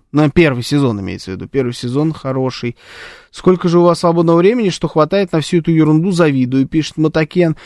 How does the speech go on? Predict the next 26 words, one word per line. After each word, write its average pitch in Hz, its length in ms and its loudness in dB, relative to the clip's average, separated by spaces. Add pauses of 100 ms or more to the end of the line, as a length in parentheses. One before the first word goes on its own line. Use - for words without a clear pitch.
(160)
Да 220 180 6
вот 415 160 2
как-то, 330 380 0
знаете, 294 280 2
не 240 120 4
особо 220 400 2
приху-, 160 400 -4
там 160 160 2
вот 147 240 -2
в-, 151 480 -8
один 185 240 2
какой-нибудь 139 360 0
себе 147 180 2
выбираешь, 156 880 0
ну 185 100 0
и 190 60 2
смотришь 190 400 -2
его 120 100 -2
так - 180 -8
по - 120 -10
чуть-чуть, - 300 -4
по 131 120 -2
чуть-чуть. - 260 -2
А 131 40 4
этот 151 340 0
Рим 190 380 4